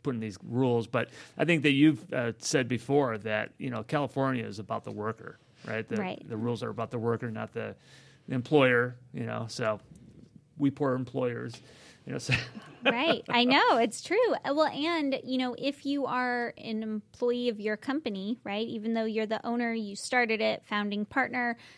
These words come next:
Speaker 2: you count as an employee of the five. So it's really just you and four other people.
Speaker 1: Okay. Well, that's good to know.
Speaker 2: Yeah.
Speaker 1: Okay.
Speaker 2: You're not exempt.
Speaker 1: No. Okay.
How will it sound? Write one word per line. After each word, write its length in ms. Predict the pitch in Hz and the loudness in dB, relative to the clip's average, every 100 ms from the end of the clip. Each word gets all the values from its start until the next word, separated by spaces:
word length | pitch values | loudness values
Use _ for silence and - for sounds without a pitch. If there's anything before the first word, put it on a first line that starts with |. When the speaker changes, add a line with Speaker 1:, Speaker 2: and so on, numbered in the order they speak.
| - - | -18 -2
Speaker 2:
you 160 | 254 | 0
count 340 | 269 - 262 233 | 0 0 0 0
as 120 | 202 | -2
an 80 | 208 | -2
employee 640 | 208 - 214 208 233 196 | -4 0 0 0 -2 -2
of 180 | 185 202 | -4 -6
the 80 | 185 | -8
five. 580 | - 226 226 - - - 214 - | 0 2 2 0 -10 -16 -18 -6
So 160 | 233 | -2
it's 200 | 214 - | -2 0
really 280 | 247 311 220 | 2 4 4
just 300 | 208 208 - | 2 -4 -6
you 320 | - 214 233 220 | -6 -2 0 -2
and 160 | 214 | -2
four 260 | - 220 202 | -4 -2 0
other 220 | 196 185 | 0 -4
people. 540 | - 339 - - 214 - _ _ _ _ - | -2 -2 -2 -8 -8 -10 _ _ _ _ -14
Speaker 1:
Okay. 320 | 143 131 123 120 - | -8 -4 -4 -6 -10
Well, 100 | 127 | -8
that's 140 | 135 | -4
good 140 | 135 117 | -4 -6
to 100 | 110 | -8
know. 260 | 110 117 - | -10 -10 -6
Speaker 2:
Yeah. 300 | 220 - - 120 | -4 -2 -6 -10
Speaker 1:
Okay. 160 | 220 | -4
Speaker 2:
You're 100 | 226 | -2
not 180 | 220 202 | -2 -2
exempt. 520 | 196 196 214 - - 151 | -4 -4 -6 -6 -10 4
Speaker 1:
No. 300 | 135 110 - 147 | 6 6 2 -2
Okay. 400 | 139 135 123 | 4 6 6